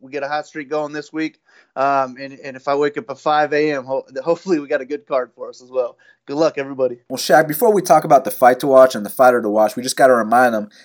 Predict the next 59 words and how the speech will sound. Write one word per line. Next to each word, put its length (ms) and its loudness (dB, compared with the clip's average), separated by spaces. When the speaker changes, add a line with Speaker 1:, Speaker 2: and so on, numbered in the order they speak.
Speaker 2:
to 80 -8
visit 320 0
our 120 6
sponsor, 540 2
Flav 460 2
C 180 -4
B 160 -6
D, 220 0
at 100 0
flav 320 0
C 180 -4
B 140 -4
D 160 -4
dot 240 -2
com. 340 -2
Use 280 -2
that 300 2
promo 380 4
code 300 2
battle 460 4
to 80 -4
save 280 0
ten 200 0
percent 340 0
off 180 4
any 220 -2
purchase. 460 0
Let 180 6
'em 100 -4
know 120 2
we 120 0
sent 360 -2
you, 160 2
and, 260 2
uh, 240 8
let 160 4
us 140 2
know 100 4
what 160 4
you 80 -6
think 180 -2
about 200 4
these 200 2
Flav 240 6
C 140 -2
B 100 -2
D 120 0
products, 460 6
'cause 320 6
I'm 160 4
fucking 340 2
loving 300 6
them. 120 -2
flav 360 4
C 180 -2
B 120 -8
D 140 -8
dot 280 4
com. 340 4